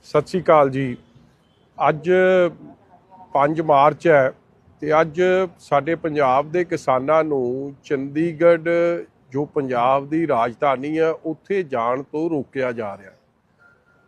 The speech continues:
ਮੈਂ ਭਗਵੰਤ ਮਾਨ ਨੂੰ ਇੱਕ ਸਵਾਲ ਕਰਨਾ ਚਾਹੁੰਦਾ, ਕਿਉਂਕਿ ਉਹਨੂੰ ਇਹ ਸਵਾਲ ਹੋਇਆ ਸੀਗਾ ਕਿ ਜਦੋਂ ਉਹਨੂੰ ਇਹ ਪੁੱਛਿਆ ਗਿਆ ਸੀਗਾ ਕਿ ਜੇ ਸਾਡੇ ਕਿਸਾਨ ਦਿੱਲੀ ਜਾ ਸਕਦੇ ਕਿ ਨਹੀਂ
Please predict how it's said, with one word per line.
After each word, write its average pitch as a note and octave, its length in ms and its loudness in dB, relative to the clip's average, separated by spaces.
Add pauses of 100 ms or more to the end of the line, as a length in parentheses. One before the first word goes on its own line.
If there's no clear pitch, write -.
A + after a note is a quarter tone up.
(280)
ਮੈਂ D#3 140 2
ਭਗਵੰਤ D#3 480 0
ਮਾਨ E3 260 4
ਨੂੰ G3 180 2
ਇੱਕ F3+ 100 -4
ਸਵਾਲ D3 480 2
ਕਰਨਾ E3+ 380 2
ਚਾਹੁੰਦਾ, E3+ 400 2
ਕਿਉਂਕਿ G#3 300 -8
ਉਹਨੂੰ A3+ 300 2
ਇਹ G#3+ 120 8
ਸਵਾਲ E3 480 2
ਹੋਇਆ D#3 260 4
ਸੀਗਾ E3+ 320 0
ਕਿ F#3 180 -8
ਜਦੋਂ F3 280 -2
ਉਹਨੂੰ F#3 520 0
ਇਹ F#3 40 0
ਪੁੱਛਿਆ G3 440 2
ਗਿਆ E3 200 2
ਸੀਗਾ E3+ 280 2
ਕਿ G3 180 -6
ਜੇ F3 200 0
ਸਾਡੇ E3 360 -2
ਕਿਸਾਨ D#3+ 580 0
ਦਿੱਲੀ D3 400 -4
ਜਾ C3+ 240 -2
ਸਕਦੇ E3+ 460 0
ਕਿ G3 140 -8
ਨਹੀਂ C#3+ 300 0